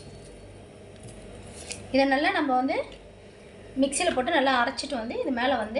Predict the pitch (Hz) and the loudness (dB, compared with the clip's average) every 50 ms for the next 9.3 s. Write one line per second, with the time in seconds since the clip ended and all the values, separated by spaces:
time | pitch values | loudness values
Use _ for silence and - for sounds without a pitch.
0 | - 453 320 262 226 220 214 240 262 240 214 214 254 254 240 214 196 202 202 - | -2 -2 0 2 2 2 2 2 0 0 0 0 2 0 2 0 0 -2 -2 0
1 | 226 202 196 208 208 196 - - 175 160 - - - - - - - - - - | 0 0 0 0 -4 -6 -8 -10 -12 -12 -12 -14 -16 -20 -20 -20 -20 -20 -20 -20
2 | - - _ _ _ _ _ - - - - - - 277 302 311 330 339 320 311 | -20 -20 _ _ _ _ _ -20 -20 -20 -12 0 2 4 4 6 6 6 6 4
3 | 359 480 508 440 311 277 294 311 349 359 302 277 269 269 370 480 - 302 262 262 | 2 0 0 2 4 4 4 6 4 4 4 4 2 2 2 2 2 4 4 4
4 | 262 262 262 294 359 - 294 277 302 302 285 254 302 294 - - 311 262 233 226 | 4 4 4 2 4 4 4 4 6 4 4 4 0 -2 -4 -4 -4 -4 -4 -2
5 | 233 254 294 427 605 - - - - - - - - - - 285 294 - 311 294 | 0 0 0 0 -2 -6 -14 -20 -20 -20 -20 -20 -20 -14 -12 -6 -4 -2 0 0
6 | 262 277 269 277 269 - 453 427 359 302 262 254 262 269 370 539 605 - - - | 2 2 0 0 0 -2 -4 -2 0 0 0 0 0 -2 -4 -4 -6 -6 -10 -20
7 | - - - - - 277 349 466 494 427 294 254 254 - 427 370 277 269 - 339 | -20 -20 -14 -6 -4 -2 0 0 0 2 2 2 2 2 0 0 -2 0 0 0
8 | 339 330 277 254 254 - 302 269 247 240 262 262 254 226 240 277 285 254 220 196 | 0 0 0 0 0 2 2 2 2 2 0 0 -2 -2 -2 -4 -6 -6 -8 -8
9 | 196 196 170 151 143 | -8 -8 -10 -10 -12